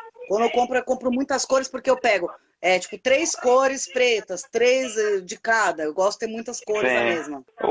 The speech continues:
Speaker 2: Roger perguntando se você indica algum site pra compra.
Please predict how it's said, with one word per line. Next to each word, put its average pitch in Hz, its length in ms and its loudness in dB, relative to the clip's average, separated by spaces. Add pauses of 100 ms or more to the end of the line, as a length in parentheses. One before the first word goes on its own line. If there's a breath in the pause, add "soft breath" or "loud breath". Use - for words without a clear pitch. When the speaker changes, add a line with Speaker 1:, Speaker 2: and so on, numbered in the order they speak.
Speaker 2:
Roger 202 400 4
perguntando 208 440 2
se 220 60 -6
você 226 220 0
indica 190 340 2
algum 190 240 2
site 156 300 2
pra 165 160 2
compra. 123 440 0